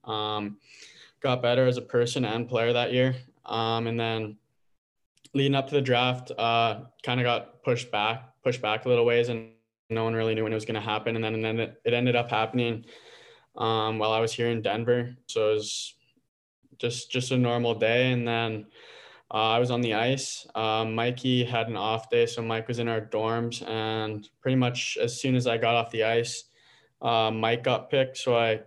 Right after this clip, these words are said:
quickly gave him a call, uh, wish him congratulations.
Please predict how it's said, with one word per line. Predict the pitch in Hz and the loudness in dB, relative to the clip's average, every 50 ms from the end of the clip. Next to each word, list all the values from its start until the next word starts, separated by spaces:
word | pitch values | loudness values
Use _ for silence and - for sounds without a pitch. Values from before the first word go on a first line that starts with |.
| - - - _ - | -14 -20 -20 _ -6
quickly | 139 127 131 131 | -6 -2 -2 0
gave | 127 127 123 120 117 | 2 4 4 4 2
him | 120 117 123 | 0 -2 -4
a | 120 | -4
call, | 120 - 123 120 120 117 113 - - _ | -2 0 2 2 2 2 0 -4 -10 _
uh, | - 107 110 110 | -4 -2 0 2
wish | 110 113 110 - | 2 2 0 -2
him | 120 113 113 | -6 -8 -6
congratulations. | - 120 110 110 107 110 110 110 113 107 110 110 110 - 123 117 113 117 113 113 - - | -6 -2 -2 0 0 0 0 0 0 2 2 2 0 -2 -4 -4 -4 -4 -6 -6 -10 -12